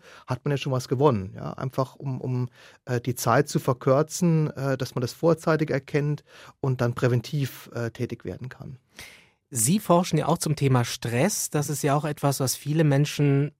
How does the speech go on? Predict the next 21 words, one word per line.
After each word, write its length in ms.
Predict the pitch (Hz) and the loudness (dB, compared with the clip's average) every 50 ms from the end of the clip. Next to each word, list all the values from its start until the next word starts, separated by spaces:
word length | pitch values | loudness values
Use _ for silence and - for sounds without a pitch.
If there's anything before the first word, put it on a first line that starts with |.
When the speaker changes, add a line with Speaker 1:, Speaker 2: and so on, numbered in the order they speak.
| _ | _
Speaker 2:
betrifft, 640 | - 117 - - - - 190 214 - - - - - | -8 -8 -6 -4 0 0 0 0 0 -8 -18 -16 -8
beschäftigt. 880 | - 113 - - - 143 151 - - - 190 190 - - - - - - - | -6 -6 -2 0 0 0 0 0 -2 -2 -2 -2 -2 -8 -12 -12 -12 -12 -12
Wie 200 | 113 127 170 196 | -12 -10 -10 -10
könnte 800 | - - - 175 165 170 180 175 - - 190 180 185 185 185 170 _ - | -10 -4 0 2 4 2 2 0 -2 0 2 2 4 2 2 0 _ -6
uns 540 | 131 131 143 151 147 - - - - - | -4 -2 -2 -2 -2 -2 -2 -2 -4 -4
die 320 | - 135 131 131 131 131 127 - | -4 -4 -2 0 -2 -2 -4 -2
Technik 340 | - 135 131 - 143 127 - | -2 -2 -2 -2 -4 -4 -2
helfen, 380 | 131 123 135 135 - 156 143 - - - - - - - - - - _ - | 0 -2 0 2 2 2 2 2 0 -12 -20 -20 -20 -20 -20 -20 -20 _ -12
Stresssymptome 1300 | - - - 143 156 156 - - 147 135 139 - - 147 147 147 147 147 143 143 139 139 139 135 135 - _ | -10 -4 0 2 2 2 4 4 4 4 4 2 4 6 6 8 8 6 6 6 6 4 4 2 0 -2 _
zu 120 | - - 127 | -4 -4 0
vermeiden 680 | - 120 123 127 143 147 143 156 165 185 175 180 185 - _ | 0 0 0 0 -2 -2 -2 -2 2 4 4 4 4 2 _
oder 280 | - 139 160 156 151 147 | 0 0 0 2 0 -2
vielleicht 340 | - - 135 135 127 - - | -4 -6 -6 -6 -6 -4 -4
besser 240 | - - - 156 | -4 -2 -2 -4
damit 280 | 135 127 127 131 127 - | -2 -2 -2 -2 -4 -4
umzugehen? 640 | - 139 120 - - 107 101 - 95 104 104 110 - _ _ _ - - - - - - - - | -4 -4 -4 -2 -4 -8 -6 -8 -8 -6 -8 -10 -12 _ _ _ -20 -20 -20 -20 -18 -18 -14 -10
Speaker 1:
Also 200 | - 127 - - | -8 -8 -6 0
bei 100 | - 135 | 0 0
Stress 460 | 123 - - - 131 185 226 - - | 0 0 -2 0 2 2 2 2 -2
ist 260 | - - 170 - - _ - | -6 -6 -8 -8 -8 _ -8
das 320 | - 139 - - - - | -8 -6 -6 -6 -12 -14